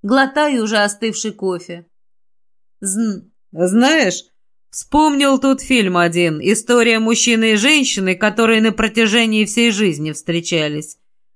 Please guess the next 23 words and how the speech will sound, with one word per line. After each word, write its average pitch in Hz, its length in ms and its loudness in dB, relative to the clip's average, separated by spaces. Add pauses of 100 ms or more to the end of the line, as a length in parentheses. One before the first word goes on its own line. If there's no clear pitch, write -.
(140)
Раз 240 320 2
в 208 160 0
год 277 360 4
или 202 180 0
как 240 360 2
там, 190 220 -2
не 240 120 2
помню. 180 520 0 (200)
Я 320 280 4
весь 320 280 2
не 262 120 0
смотрел 262 540 2
отрывки. 190 720 0 (420)
Десять 262 640 2
лет 226 280 0
прошло, 208 680 -2 (220)
двадцать, 220 960 2
жизнь. 233 760 0 (280)
У 240 80 2
них 302 240 2
были 240 200 2
семьи, 240 640 2
любимые, 226 840 2